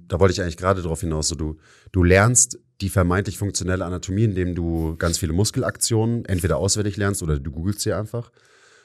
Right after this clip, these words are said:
Und dann der nächste Schritt in deinem Verständnis für Bewegung ist,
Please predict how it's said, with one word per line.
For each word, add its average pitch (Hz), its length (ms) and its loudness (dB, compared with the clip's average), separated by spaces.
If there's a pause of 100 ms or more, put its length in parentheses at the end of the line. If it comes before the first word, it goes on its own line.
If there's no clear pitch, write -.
(220)
Und 101 120 6
dann 101 160 4
der 98 80 4
nächste 127 440 2
Schritt 135 320 2
in 101 140 -4
deinem 98 220 0
Verständnis 113 880 0
für 101 300 4
Bewegung 110 720 -2 (840)
ist, - 500 4